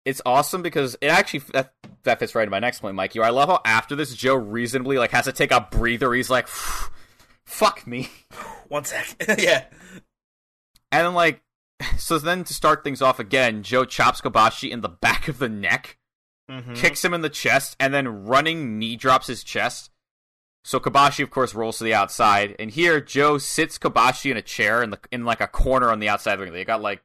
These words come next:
Speaker 1: barricades to make, like, a square box. So he's in a corner, sitting in a chair, and he kicks Kobashi in the chest, like, once just to make sure that he stays there.
Speaker 2: Yep.
Speaker 1: Goes to the other side of the ring, sprints full speed at Kobashi, and then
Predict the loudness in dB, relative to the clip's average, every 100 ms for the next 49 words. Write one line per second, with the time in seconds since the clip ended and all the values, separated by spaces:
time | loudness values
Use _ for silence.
0 | _ -6 -4 -4 -4 -8 -8 -12 -10 -12
1 | -12 -6 -4 -2 -2 -2 -2 -4 -12 -16
2 | _ _ _ _ _ _ _ -8 -4 -4
3 | -2 0 0 0 -2 -4 -4 -6 -4 -2
4 | 0 0 -4 _ _ _ _ _ _ _
5 | _ _ 2 2 0 -10 -12 0 0 0
6 | -6 0 6 6 4 -2 -2 0 0 -2
7 | -4 -2 -2 -2 -6 -4 -6 -2 -4 -4
8 | -6 -8 -2 0 0 0 0 0 -2 -14
9 | -20 -20 -8 -2 -2 -2 -8 _ _ -2
10 | -2 -2 -4 -4 0 2 2 2 2 2
11 | 0 -6 _ _ -12 -12 -6 2 2 0
12 | -4 0 2 2 0 2 2 2 4 6
13 | 6 2 0 0 -2 _ _ -4 -4